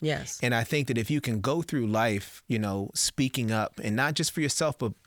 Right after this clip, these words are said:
Speaker 2: also for others, that, you know, that this is how the universe works in my world.
Speaker 1: Yeah.
Speaker 2: I believe that good things will happen to you
Speaker 1: Yes.
Speaker 2: in
Speaker 1: What
Speaker 2: your future.
Speaker 1: And the old saying, "What
Speaker 2: What
Speaker 1: goes
Speaker 2: goes
Speaker 1: around
Speaker 2: around
Speaker 1: comes
Speaker 2: comes around."
Speaker 1: around.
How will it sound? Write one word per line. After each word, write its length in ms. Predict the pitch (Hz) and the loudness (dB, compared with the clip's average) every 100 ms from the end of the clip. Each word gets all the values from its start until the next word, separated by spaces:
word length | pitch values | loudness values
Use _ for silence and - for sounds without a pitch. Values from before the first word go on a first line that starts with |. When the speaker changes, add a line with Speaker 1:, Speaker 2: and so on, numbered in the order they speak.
| - | -4
Speaker 2:
also 320 | 127 131 - | 0 0 0
for 220 | 117 110 - | -2 -2 -2
others, 480 | 156 131 80 - - - - - - | -2 -2 -4 -6 -8 -12 -18 -18 -8
that, 460 | 107 117 110 104 - - | -2 2 4 2 -2 -2
you 160 | 117 | 0
know, 300 | 110 104 107 - - - | 2 0 -2 -8 -12 -2
that 260 | 110 - | -2 0
this 160 | - 120 | -2 0
is 60 | - | 4
how 120 | 135 | 4
the 60 | |
universe 480 | 123 139 120 123 110 | 4 2 2 2 2
works 260 | 117 110 - | 2 0 0
in 60 | |
my 160 | 107 110 | 2 2
world. 360 | 95 90 160 196 | 2 -2 -4 -2
Speaker 1:
Yeah. 300 | 160 135 120 | 0 0 2
Speaker 2:
I 100 | 113 | 0
believe 300 | 113 131 123 | 2 2 2
that 160 | 104 104 | 0 0
good 160 | 135 | 0
things 320 | 110 127 117 110 | 0 -2 -2 -2
will 60 | |
happen 320 | 101 110 104 | 0 0 -2
to 120 | 101 104 | -4 -2
you 240 | 104 92 | -2 -2
Speaker 1:
Yes. 280 | 143 110 - _ | -2 -2 -6 _
Speaker 2:
in 80 | - | 0
Speaker 1:
What 100 | 143 | 2
Speaker 2:
your 80 | 101 | 0
future. 420 | - 107 - - - | -2 -2 -2 -4 0
Speaker 1:
And 100 | 139 | 2
the 80 | |
old 240 | - 151 151 | 4 4 6
saying, 280 | 170 160 - | 4 2 2
"What 160 | 120 113 | -2 0
Speaker 2:
What 20 | |
Speaker 1:
goes 280 | 127 147 156 | 4 6 8
Speaker 2:
goes 140 | 175 | 8
Speaker 1:
around 140 | 170 175 | 8 8
Speaker 2:
around 300 | 180 220 226 | 8 6 6
Speaker 1:
comes 140 | - | 6
Speaker 2:
comes 180 | 226 117 | 6 8
around." 320 | 175 156 143 | 6 6 6
Speaker 1:
around. 120 | - | 4